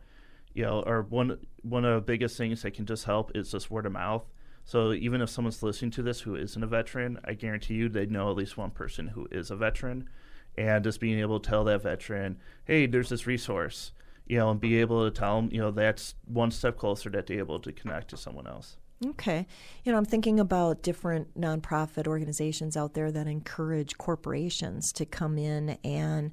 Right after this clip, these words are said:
Speaker 2: provide support in some way, like the Ronald McDonald House, you know, encourages organizations or families for that matter to come in and provide dinners. Do you do stuff like that,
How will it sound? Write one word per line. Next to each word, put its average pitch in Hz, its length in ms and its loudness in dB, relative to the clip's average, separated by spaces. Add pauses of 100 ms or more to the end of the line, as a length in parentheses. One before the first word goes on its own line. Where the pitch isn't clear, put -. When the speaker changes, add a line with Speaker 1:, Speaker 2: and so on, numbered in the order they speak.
(460)
Speaker 2:
provide 156 400 4
support 147 400 0
in 135 100 -2
some 135 300 -2
way, 131 240 -2
like 135 500 -4
the 147 220 -4
Ronald 147 240 0
McDonald 139 460 -4
House, 131 580 -2
you 147 100 -2
know, 123 160 -2
encourages 143 960 2
organizations 147 720 2
or 220 100 0
families 160 580 4
for 147 120 -2
that 139 180 0
matter 135 300 -2
to - 80 -4
come 156 240 0
in 151 140 2
and 139 120 -4
provide 143 520 0
dinners. 151 460 0
Do 143 120 -4
you 147 120 4
do 151 220 2
stuff - 340 0
like 135 200 -2
that, 214 420 2